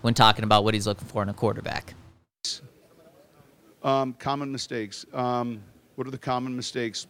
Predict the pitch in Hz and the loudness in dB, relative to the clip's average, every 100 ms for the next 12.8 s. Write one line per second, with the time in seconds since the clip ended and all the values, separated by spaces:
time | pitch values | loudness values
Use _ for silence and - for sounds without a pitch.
0 | - 113 113 110 107 - - - - _ | -12 -6 -2 -2 -6 -16 -20 -20 -20 _
1 | - _ _ _ _ _ _ _ _ - | -20 _ _ _ _ _ _ _ _ 0
2 | 131 160 147 - _ _ _ _ _ _ | 0 0 -4 -8 _ _ _ _ _ _
3 | - 131 131 - 147 135 - 139 131 127 | -4 -4 -2 -2 -2 -4 -2 0 2 0
4 | 120 113 101 - - - - - - 135 | -2 -8 -14 -20 -20 -20 -20 -20 -20 -20
5 | 135 _ _ _ _ - _ - _ _ | -20 _ _ _ _ -20 _ -20 _ _
6 | _ _ _ _ - - _ - 131 113 | _ _ _ _ -20 -20 _ -2 -2 0
7 | 185 - - - 135 139 147 160 156 - | -2 -2 -10 -18 -8 -2 -2 0 -2 -2
8 | 160 147 107 139 139 - 143 127 139 135 | -4 -4 -4 -6 -6 -4 -4 -6 -6 -4
9 | 131 117 117 - - - _ _ _ - | -2 -2 -2 -4 -12 -20 _ _ _ -8
10 | 120 120 120 110 117 - 120 107 131 127 | -8 -6 -6 -4 -6 -2 -2 0 0 0
11 | 117 127 - 120 - 101 120 117 - 113 | -2 -8 -8 -8 -8 -2 0 0 -2 -6
12 | - 131 120 120 120 120 - - | -2 -4 -4 -2 -2 -2 -10 -14